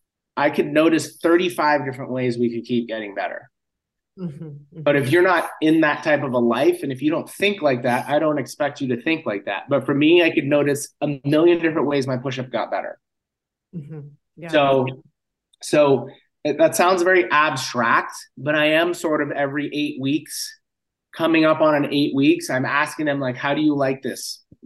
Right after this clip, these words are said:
Speaker 1: You know, like, is there anything different you wanna go after?" If not, the changes might be subtle variations of grip, of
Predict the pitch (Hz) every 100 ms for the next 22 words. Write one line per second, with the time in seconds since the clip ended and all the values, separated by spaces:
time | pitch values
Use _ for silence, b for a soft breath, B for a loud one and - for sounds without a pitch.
0 | - 120 123 120 123 120 123 123 127 135
1 | 135 139 123 131 143 131 - _ _ _
2 | _ _ - 135 135 135 127 127 127 127
3 | 127 95 120 120 131 120 156 202 - _
4 | _ _ _ _ _ - 135 131 160 165
5 | 175 160 151 147 127 - 143 143 131 131
6 | 127 113 117 120 - - - - 117 -
7 | 120 131 - - - _ _ _ _ _
8 | _ _ - 127 120 117 110 110